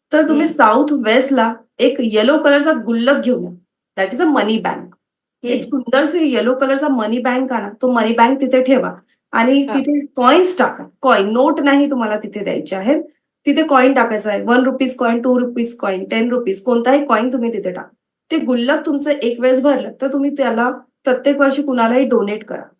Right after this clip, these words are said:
Speaker 1: जे गरजू असतात, गरीब असतात, त्यांना डोनेटही करू शकता. यामुळे तुमच्या घरामध्ये पैसाही टिकायला लागेल, तुमच्याकडून एक कुणाला मदतही होईल, मुलांचं स्किलही वाढेल आणि रिलेशनशिप सुद्धा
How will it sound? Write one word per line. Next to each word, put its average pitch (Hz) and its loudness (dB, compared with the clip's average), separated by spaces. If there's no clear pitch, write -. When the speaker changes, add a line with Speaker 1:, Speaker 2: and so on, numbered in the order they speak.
Speaker 1:
जे 254 0
गरजू 220 -2
असतात, 202 0
गरीब 240 0
असतात, 185 -2
त्यांना 220 -4
डोनेटही 226 0
करू 220 -2
शकता. 202 -8
यामुळे 254 4
तुमच्या 254 -2
घरामध्ये 240 0
पैसाही 240 -2
टिकायला 269 0
लागेल, 202 -2
तुमच्याकडून 233 -2
एक 226 -4
कुणाला 240 2
मदतही 226 0
होईल, 269 0
मुलांचं 247 0
स्किलही 247 -2
वाढेल 254 4
आणि 247 0
रिलेशनशिप 226 -4
सुद्धा 214 -2